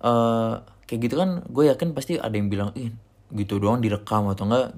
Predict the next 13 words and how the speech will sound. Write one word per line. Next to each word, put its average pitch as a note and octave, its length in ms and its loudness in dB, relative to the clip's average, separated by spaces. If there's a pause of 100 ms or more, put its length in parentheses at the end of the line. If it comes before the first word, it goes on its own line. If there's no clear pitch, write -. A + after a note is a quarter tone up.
gitu G2+ 240 -4
doang, A#2+ 400 0
apa G#2 160 -8
namanya, B2+ 480 -4
ngevlog, G#2+ 500 -2
atau F#2+ 300 -6
enggak A#2+ 160 0
dia G2+ 120 -2
bilang G2 280 -2
lagi, A#2+ 80 -4
"Ngevlognya B2 380 -6 (100)
apaan G2 160 -2
sih? - 320 -6